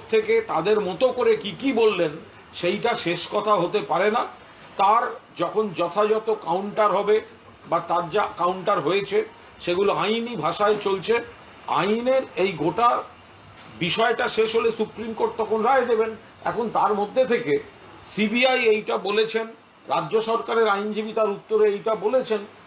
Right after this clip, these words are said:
তো ফলে শুধু আমরা এইটা নিয়ে আমরা বিচার করার তো কেউ নই, এটা তো সুপ্রিম কোর্ট বিচার করবেন।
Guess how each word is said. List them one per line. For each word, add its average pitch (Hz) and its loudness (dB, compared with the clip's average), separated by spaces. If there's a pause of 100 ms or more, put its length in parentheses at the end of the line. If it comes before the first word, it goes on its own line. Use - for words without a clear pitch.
(140)
তো 190 -4
ফলে 240 -2
শুধু 226 -4
আমরা 233 2 (380)
এইটা 190 -2
নিয়ে 240 -4
আমরা 220 2
বিচার 226 -2
করার 254 0 (100)
তো 262 2
কেউ 269 0
নই, 208 0 (500)
এটা 196 2
তো 220 2
সুপ্রিম 233 -4
কোর্ট 262 4
বিচার 262 0
করবেন। 208 -2